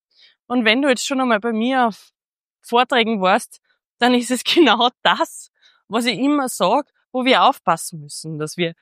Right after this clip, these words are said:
eben nicht in dieses „Ich kann das nicht“ hineingehen, sondern einmal schauen, okay, was sagt denn der Kopf da dazu? Und warum sagt denn das der Kopf?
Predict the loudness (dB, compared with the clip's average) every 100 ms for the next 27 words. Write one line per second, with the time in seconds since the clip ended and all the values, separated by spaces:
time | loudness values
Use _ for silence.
0 | _ _ _ -8 -2 0 2 2 0 -2
1 | -4 -4 -4 -6 -16 _ _ _ _ _
2 | _ _ _ _ _ _ -20 -16 -4 0
3 | 0 0 -2 -6 -4 0 2 2 0 0
4 | 0 -2 _ _ _ _ _ _ -4 0
5 | 2 2 2 4 4 4 4 2 2 -4
6 | 0 0 0 -6 -8 -4 -6 -4 -2 -2
7 | -2 -6 -6 -2 -2 0 -4 -6 -8 -10
8 | -20 _ -2 2 4 4 2 2 0 0
9 | -2 -2 -2 -6 -2 -2 -4 -12 -20